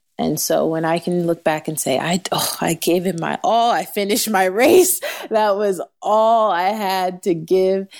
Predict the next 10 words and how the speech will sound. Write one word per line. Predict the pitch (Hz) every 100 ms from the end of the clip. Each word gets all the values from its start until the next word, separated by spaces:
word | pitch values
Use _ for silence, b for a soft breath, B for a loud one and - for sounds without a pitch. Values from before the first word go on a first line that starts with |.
| B
and | - 180 175 170 -
I | 190
can | - 180
walk | 170 170 170
away | 175 165 165 160
knowing | 170 170 160 156 156
that, | 156 151 -
you | 170
know, | 160 143 147 170 _ -
I, | 160 - 160 147